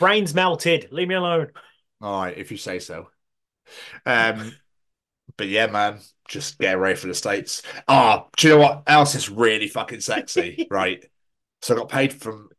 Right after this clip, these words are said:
Speaker 2: work today. I, I was actually quite shocked. I got, like, nearly the full amount. And I was like, "Oh, sweet." So paid bits. Then all of a sudden, it was like, "You've been paid this much."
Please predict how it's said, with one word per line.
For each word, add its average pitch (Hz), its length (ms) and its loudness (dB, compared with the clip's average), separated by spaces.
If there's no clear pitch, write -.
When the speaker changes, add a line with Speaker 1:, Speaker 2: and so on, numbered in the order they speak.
Speaker 2:
work 113 280 0
today. 95 260 -10
I, 151 140 0
I 247 220 2
was 285 140 4
actually 302 280 -2
quite - 320 0
shocked. - 600 -2
I 240 80 6
got, 214 240 0
like, 208 160 0
nearly 190 180 -2
the 180 160 -10
full 190 200 -2
amount. 214 300 -6
And 202 80 -8
I - 40 0
was 196 80 -2
like, 208 140 -8
"Oh, 508 420 -2
sweet." - 520 0
So - 160 -8
paid 160 280 -6
bits. - 380 -14
Then 214 140 0
all 311 280 2
of 330 80 -8
a 294 60 -6
sudden, 302 520 -8
it 180 100 -8
was 170 160 -8
like, 165 400 -6
"You've 254 180 2
been - 160 -8
paid - 260 -6
this 285 220 -8
much." - 400 -14